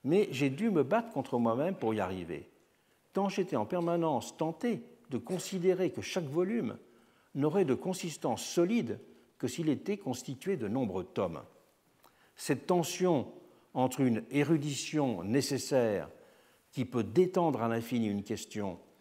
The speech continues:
et un mouvement conceptuel qui n'a de force probante qu'en étant épuré m'a toujours semblé l'équilibre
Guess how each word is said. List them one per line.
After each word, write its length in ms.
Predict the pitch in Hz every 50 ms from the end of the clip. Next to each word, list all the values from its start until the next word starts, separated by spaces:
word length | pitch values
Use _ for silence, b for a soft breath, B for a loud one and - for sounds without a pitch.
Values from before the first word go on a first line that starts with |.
| _ _ -
et 120 | - 117 110
un 80 | 104
mouvement 420 | 107 127 170 196 170 175 214 214 190
conceptuel 840 | - - 123 - 131 107 90 - - 117 113 107 101 87 78 76 - b b b b b b b b
qui 100 | - 127
n'a 120 | 104 101
de 120 | 87 90 95
force 480 | - - - - 220 - - - 110 -
probante 720 | - - - 147 135 127 139 131 117 95 82 - - - b b b b b b
qu'en 180 | - 147 131 123
étant 400 | 123 117 113 - 143 120 90 - -
épuré 580 | - 143 135 - - 113 90 98 110 139 180 - - b b b b b b -
m'a 100 | 110 101
toujours 320 | - - 160 165 202 175
semblé 540 | - - 147 117 104 98 107 139 175 208 - -
l'équilibre 680 | 123 120 117 117 - 139 143 190 214 180 123 95 -